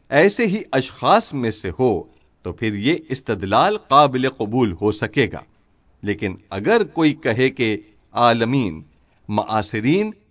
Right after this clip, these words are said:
اور غیر معاصرین سب کے لیے ہے تو اس صورت میں مندرج بالا آیت اس امر پر دلالت نہیں کرے گی، جیسا کہ پیغمبر اسلام صلی اللہ علیہ وآلہ وسلم کی مشہور حدیث میں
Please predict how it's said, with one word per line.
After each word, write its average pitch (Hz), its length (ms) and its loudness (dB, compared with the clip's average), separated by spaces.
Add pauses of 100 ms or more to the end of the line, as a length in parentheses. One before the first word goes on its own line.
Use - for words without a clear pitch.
(100)
اور 113 260 6
غیر 135 420 2
معاصرین 107 840 -2
سب 202 420 2
کے 214 140 2
لیے 208 220 2
ہے 196 160 0 (360)
تو 107 120 -4
اس 104 200 -2
صورت 156 320 4
میں 170 120 -2 (320)
مندرج 139 420 4
بالا 196 340 6 (120)
آیت 139 340 2 (340)
اس 170 220 2 (100)
امر 220 260 4
پر 196 180 2
دلالت 110 600 -2
نہیں 196 340 4
کرے 220 240 2
گی، 82 220 -2 (540)
جیسا 95 300 -2
کہ 95 160 -4
پیغمبر 101 440 -2
اسلام 104 460 2
صلی 101 260 -4
اللہ 104 160 0
علیہ 123 460 0
وآلہ 107 460 0
وسلم 117 480 -2
کی 120 280 -4
مشہور 104 600 0
حدیث 123 380 -2
میں 127 120 0